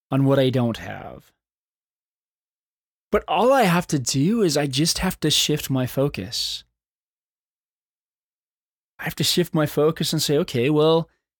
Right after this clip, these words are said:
I can pay attention to this part of my life that hasn't worked out to this point." Or I can say, "Okay, what,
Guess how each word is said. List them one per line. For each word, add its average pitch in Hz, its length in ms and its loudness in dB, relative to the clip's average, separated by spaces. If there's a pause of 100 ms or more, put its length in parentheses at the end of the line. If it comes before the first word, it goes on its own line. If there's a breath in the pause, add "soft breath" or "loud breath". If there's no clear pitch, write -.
(400)
I 190 100 -2
can 185 160 0
pay 302 220 2
attention 196 520 0
to 151 80 2
this 139 200 0
part 151 320 -2
of 143 40 0
my 131 140 2
life 165 380 0
that 139 120 0
hasn't 143 340 -2
worked 135 260 -2
out 139 560 -2 (2750)
to 165 120 2
this 147 240 2
point." 127 640 -4 (1160)
Or 165 800 2
I 180 80 -6
can 180 160 -4
say, 214 200 0
"Okay, 202 180 -2
what, 170 260 0